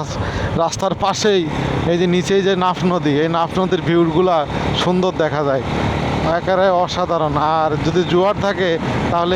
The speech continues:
এই রোডের পাশেই হইছে আপনার পানিগুলা চলে আসে, সামনে গেলে আপনারা দেখতে পাবেন। এখন তো সন্ধ্যা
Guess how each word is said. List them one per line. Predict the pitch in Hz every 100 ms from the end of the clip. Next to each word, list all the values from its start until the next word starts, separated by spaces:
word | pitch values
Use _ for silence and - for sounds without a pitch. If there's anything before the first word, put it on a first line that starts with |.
| 185
এই | 180
রোডের | 180 185 180
পাশেই | 185 185 208 185 185 - - - 175
হইছে | 180 185 185
আপনার | 160 180 170
পানিগুলা | 175 175 160 175 170 156 - - - - -
চলে | 165 165 170
আসে, | 170 151 127
সামনে | 156 170 175 165
গেলে | 170 180
আপনারা | 151 165 170 151 147 - - -
দেখতে | 160 170 156
পাবেন। | 151 151 135 123 - - - - - - 160
এখন | 175 175
তো | -
সন্ধ্যা | 180 185